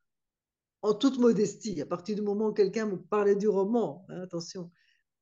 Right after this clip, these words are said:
parce que il y a... Euh, Erika, elle est tout le temps là-dedans, puisque Erika, et c'est pour ça que j'ai voulu faire de, de, d'Erika un personnage, euh, métis. Erika, quand elle parle de son côté occidental, elle est dans le je,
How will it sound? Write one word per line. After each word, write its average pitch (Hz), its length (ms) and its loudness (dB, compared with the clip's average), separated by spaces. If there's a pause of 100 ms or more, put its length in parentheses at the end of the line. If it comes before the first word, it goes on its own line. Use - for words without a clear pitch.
(240)
parce - 280 -8
que 262 480 0 (220)
il 160 180 -10
y 180 120 -2
a... 180 560 -4
Euh, 147 440 -12 (400)
Erika, 214 540 0
elle 190 180 -4
est 269 160 -6
tout 240 180 -8
le 240 80 -10
temps 339 200 -4
là-dedans, 170 600 -8
puisque - 260 -8 (100)
Erika, 175 520 -6
et 180 100 -4
c'est 175 160 -8
pour 190 140 -12
ça 269 180 -2
que 247 120 -4
j'ai 185 120 -6
voulu 185 200 -8
faire 175 180 -8
de, 160 80 -8 (240)
de, 147 140 -14
d'Erika 170 640 -10 (380)
un 160 100 -8
personnage, 170 680 -6
euh, 156 420 -8
métis. 170 680 -8 (760)
Erika, 196 800 0
quand 202 300 -4
elle 170 300 -2
parle 190 540 -2
de 156 80 -12
son 165 220 -12
côté 165 260 -8
occidental, 151 800 -8
elle 202 200 -8
est 170 60 -4
dans 160 180 -10
le 147 160 -8
je, 190 420 -4